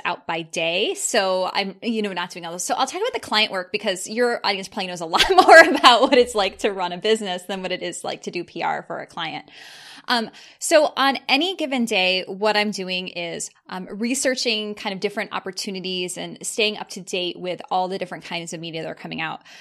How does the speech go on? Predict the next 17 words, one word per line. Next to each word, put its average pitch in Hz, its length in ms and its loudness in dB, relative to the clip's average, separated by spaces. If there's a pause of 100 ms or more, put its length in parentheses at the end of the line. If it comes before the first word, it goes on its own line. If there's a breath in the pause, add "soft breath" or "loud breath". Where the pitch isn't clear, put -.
(220 loud breath)
Um, 196 220 -6
my 233 500 2
company 208 340 -4
has 196 180 -6
transitioned 185 720 -4
in 202 120 -4
the 185 80 -4
last 175 280 -4
few 196 140 -6
years. 180 400 -4
So 247 100 -6
we 220 100 -4
used 226 280 -6
to 220 80 -2
do 190 380 -4
more 190 240 -6
traditional 190 840 -8